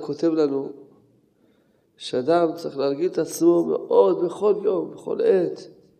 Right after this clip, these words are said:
להודות ולהלל השם יתברך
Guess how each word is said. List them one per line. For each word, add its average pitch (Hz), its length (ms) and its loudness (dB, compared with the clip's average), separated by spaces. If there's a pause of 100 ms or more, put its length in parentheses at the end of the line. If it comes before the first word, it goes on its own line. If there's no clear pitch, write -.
(600)
להודות 143 840 2 (380)
ולהלל 143 540 2
השם 190 300 4
יתברך 156 560 -4